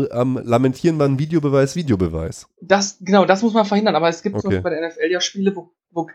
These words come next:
Speaker 2: wo kein Review angefordert wird. Also es ist ja nicht so, nur weil die Trainer ein Review haben, wird, wird auch, äh, zweimal oder dreimal gemacht. Ähm, und, und das ist, da, das müsste man überlegen. Und,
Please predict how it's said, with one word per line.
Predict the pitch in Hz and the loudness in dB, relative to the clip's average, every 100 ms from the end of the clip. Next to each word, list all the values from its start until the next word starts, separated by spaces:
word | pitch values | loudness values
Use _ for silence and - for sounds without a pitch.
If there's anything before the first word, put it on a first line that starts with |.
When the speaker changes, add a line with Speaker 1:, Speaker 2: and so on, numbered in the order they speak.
| _ | _
Speaker 2:
wo | 170 | -8
kein | 160 185 185 185 180 | -6 0 2 2 2
Review | 180 165 165 | 2 2 4
angefordert | 160 175 - 156 147 147 | 4 2 0 0 -2 -2
wird. | 147 147 | -2 2
Also | 160 175 | 0 0
es | |
ist | 196 | 0
ja | |
nicht | 185 180 | 0 2
so, | 190 | -2
nur | 175 175 | 0 0
weil | 170 | 0
die | 165 156 | -2 -10
Trainer | - 202 185 165 - | -6 0 2 0 -4
ein | 170 | -6
Review | 165 160 156 | -4 -4 -6
haben, | 160 151 170 | 0 0 0
wird, | 170 - _ 175 | -4 -6 _ 0
wird | 175 - 160 | 0 2 -2
auch, | 160 - 165 | -2 -6 -4
äh, | 156 147 - | -2 -2 -6
zweimal | - 165 156 147 | 0 2 2 2
oder | 151 | -2
dreimal | 156 151 151 143 | 0 0 0 -2
gemacht. | 156 196 - _ _ _ _ _ _ - | -2 -4 -6 _ _ _ _ _ _ -8
Ähm, | 151 156 107 | -6 -4 -6
und, | 151 156 147 | -8 -10 -6
und | 165 | -2
das | 190 | -2
ist, | 226 - - _ | -2 -6 -12 _
da, | 165 | 0
das | 196 196 | 2 -2
müsste | 214 214 | -2 0
man | 196 | 2
überlegen. | 180 190 196 - | 4 2 0 -2
Und, | - | -10